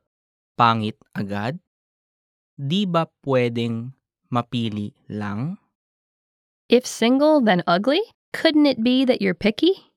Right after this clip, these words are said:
Speaker 1: Kapag single, pangit agad? Di ba pwedeng mapili lang?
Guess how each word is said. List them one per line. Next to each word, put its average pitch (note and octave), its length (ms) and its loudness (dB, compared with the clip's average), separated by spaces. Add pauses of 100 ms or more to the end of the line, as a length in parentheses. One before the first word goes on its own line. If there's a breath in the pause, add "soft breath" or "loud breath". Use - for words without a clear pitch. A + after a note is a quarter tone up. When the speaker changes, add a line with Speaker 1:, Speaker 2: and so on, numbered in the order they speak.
(480)
Speaker 1:
Kapag C#3+ 240 2
single, B2+ 400 2
pangit C3 400 0
agad? A2 320 -2 (320)
Di F3+ 80 -2
ba G3 80 2
pwedeng C3 320 2
mapili A#2+ 400 -4
lang? G#2 320 -8